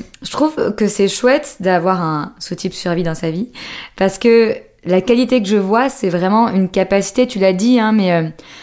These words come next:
à organiser, à planifier, à sécuriser aussi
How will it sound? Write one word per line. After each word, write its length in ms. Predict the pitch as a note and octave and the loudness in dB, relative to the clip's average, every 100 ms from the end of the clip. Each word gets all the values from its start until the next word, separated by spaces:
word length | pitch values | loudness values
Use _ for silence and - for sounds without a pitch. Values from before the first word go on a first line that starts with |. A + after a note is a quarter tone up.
| - - - | -20 -6 0
à 260 | F#3 - | 2 2
organiser, 840 | G#3+ G#3 G#3 G#3 G3 F#3 A3 A#3+ B3 - | 2 2 4 4 2 2 4 4 2 0
à 400 | F3 F3 D#3+ D#3+ - | 2 4 2 0 0
planifier, 840 | F#3 F#3 F#3+ - A3 A#3 C4 B3+ - - _ | 0 2 0 -2 2 4 2 -2 -14 -20 _
à 160 | E3+ E3+ | 0 0
sécuriser 760 | - - B3 B3+ A#3+ A3 A#3+ | 0 0 0 0 2 2 2
aussi 460 | D4 B3 - C#4 | 2 0 -2 -4